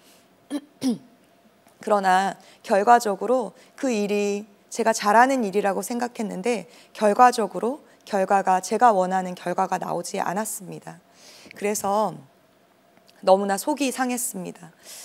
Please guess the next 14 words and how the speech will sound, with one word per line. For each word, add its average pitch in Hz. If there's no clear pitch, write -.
그리고 185
집에 208
와 185
이제 170
기도를 240
하는데, 208
"하나님," 233
<clears throat> 254
죄송합니다. 175
"하나님, 226
정말 190
제가 196
이 214
일을 196